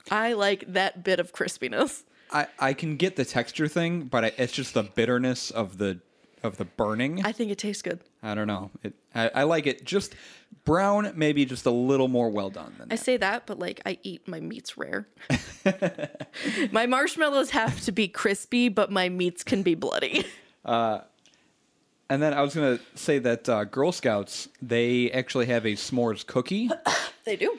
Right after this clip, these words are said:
Speaker 2: Which they came out with, I think, a few years ago. I tried it, and it was not very good.
Speaker 1: I have also tried it because my, uh, I have a cousin who is in the Girl Scouts, and we buy from her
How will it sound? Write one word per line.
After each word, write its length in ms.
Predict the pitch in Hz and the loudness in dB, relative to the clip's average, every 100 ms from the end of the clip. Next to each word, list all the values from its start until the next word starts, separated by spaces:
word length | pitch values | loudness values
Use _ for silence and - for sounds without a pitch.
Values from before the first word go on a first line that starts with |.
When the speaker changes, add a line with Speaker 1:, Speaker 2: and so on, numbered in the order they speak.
| - | -2
Speaker 2:
Which 220 | - 117 - | 0 0 2
they 140 | 113 | 0
came 240 | 113 127 | 0 0
out 140 | 120 113 | 0 0
with, 220 | 113 - | -2 -2
I 80 | 113 | -4
think, 200 | 120 107 | -2 -2
a 60 | 107 | -2
few 160 | - | 2
years 360 | 123 113 131 113 | 2 4 2 0
ago. 320 | 98 92 92 - - - - | -6 -6 -6 -12 -20 -8 -2
I 120 | 117 | -2
tried 380 | - 147 156 180 | 0 0 2 0
it, 160 | 208 - - | -2 -6 -4
and 360 | 120 113 110 | 0 0 0
it 220 | - - - - | -6 -10 -14 -12
was 500 | 135 123 117 110 101 | -6 0 2 0 -2
not 460 | 110 113 117 120 | -4 -2 -2 -4
very 300 | 110 110 104 | -4 -2 -2
good. 260 | 98 - - - - - | -4 -8 -12 -16 -8 -2
Speaker 1:
I 260 | 233 262 | 0 0
have 280 | 294 277 - | -2 -2 0
also 380 | 233 330 - 220 | 0 0 0 -2
tried 320 | - 180 170 | 0 0 0
it 100 | 175 | -2
because 260 | 202 196 190 | -4 -6 -4
my, 540 | 196 196 196 190 180 - | -4 -2 -2 -2 -4 -4
uh, 380 | 185 180 180 - 247 _ - | -4 -4 -4 -6 -12 _ -10
I 40 | |
have 180 | 202 208 | -6 -4
a 140 | - - - | -6 -8 -8
cousin 560 | - 208 - - 202 | -4 -4 -6 -12 -12
who 80 | - | -6
is 180 | - - | -6 -6
in 120 | - | -12
the 60 | - | -10
Girl 180 | - - | -10 -10
Scouts, 440 | - - - - | -12 -14 -14 -16
and 100 | - | -14
we 80 | 208 | -12
buy 200 | - - | -10 -14
from 160 | - - | -14 -20
her 100 | - | -20